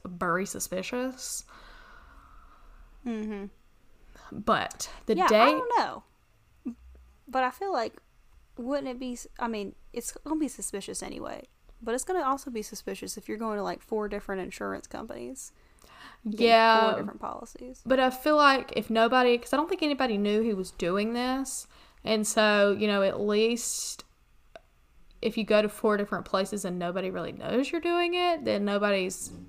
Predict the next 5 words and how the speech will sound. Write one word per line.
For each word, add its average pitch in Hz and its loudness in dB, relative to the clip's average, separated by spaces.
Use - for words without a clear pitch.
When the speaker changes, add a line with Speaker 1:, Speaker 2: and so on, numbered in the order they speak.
Speaker 1:
gonna 208 -2
raise 170 0
that 185 0
many 359 -2
eyebrows. 359 0